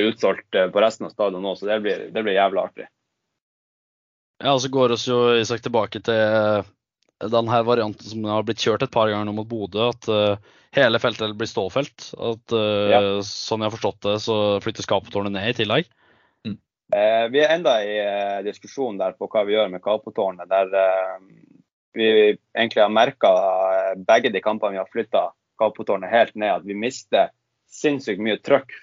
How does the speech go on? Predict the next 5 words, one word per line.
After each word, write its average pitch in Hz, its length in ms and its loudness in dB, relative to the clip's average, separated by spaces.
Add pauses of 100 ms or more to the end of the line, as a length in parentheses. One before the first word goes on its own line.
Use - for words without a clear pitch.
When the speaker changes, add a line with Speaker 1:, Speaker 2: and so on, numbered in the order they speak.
Speaker 1:
fra - 280 -2
midten 107 420 -4
og 107 160 -4
opp. - 40 -20 (1000)
Der 107 380 2